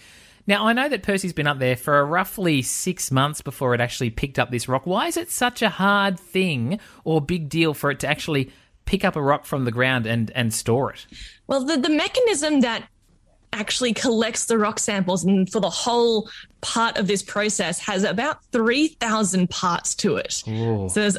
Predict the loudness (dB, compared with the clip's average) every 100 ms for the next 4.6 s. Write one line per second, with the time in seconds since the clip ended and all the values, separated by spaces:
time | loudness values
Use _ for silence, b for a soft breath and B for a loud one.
0 | 0 2 4 4 2 -2 -2 0 0 0
1 | -2 0 2 2 2 0 0 0 2 0
2 | 0 0 0 0 0 0 0 0 0 2
3 | 0 -2 B B B -2 2 2 2 0
4 | 0 2 0 -2 0